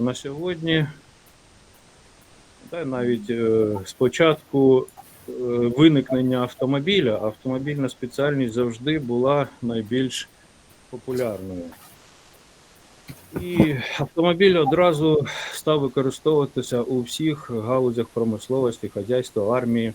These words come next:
І сьогодні майже немає сфери діяльності, е, людини, де б не,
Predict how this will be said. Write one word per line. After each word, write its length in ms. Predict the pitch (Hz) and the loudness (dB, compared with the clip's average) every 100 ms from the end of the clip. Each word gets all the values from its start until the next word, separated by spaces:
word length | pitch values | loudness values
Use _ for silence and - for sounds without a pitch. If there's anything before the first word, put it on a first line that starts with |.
| - _ _ - - - - - - - 127 | -10 _ _ -20 -20 -20 -20 -20 -20 -20 -16
І 100 | 127 | -14
сьогодні 580 | - 131 151 165 156 | -10 -6 -4 -2 0
майже 460 | 135 139 147 139 139 | 2 2 2 2 0
немає 420 | 139 131 131 120 | 2 2 4 2
сфери 380 | 113 - 123 117 | 0 0 2 2
діяльності, 680 | 110 117 120 113 107 - 110 | 2 2 4 2 -2 -4 -4
е, 1160 | 104 90 _ _ _ _ _ _ _ _ - 120 104 104 104 101 101 101 92 - - _ _ _ _ _ - - - - | -4 -6 _ _ _ _ _ _ _ _ -20 -20 -18 -20 -20 -18 -20 -20 -20 -20 -20 _ _ _ _ _ -20 -20 -20 -16
людини, 760 | 127 135 131 185 190 165 120 117 | -10 -8 -2 0 2 2 0 -2
де 400 | 120 117 117 151 | -6 -2 4 4
б 60 | 160 - - | 2 -6 -6
не, 540 | 123 123 135 139 123 | -2 0 0 0 -2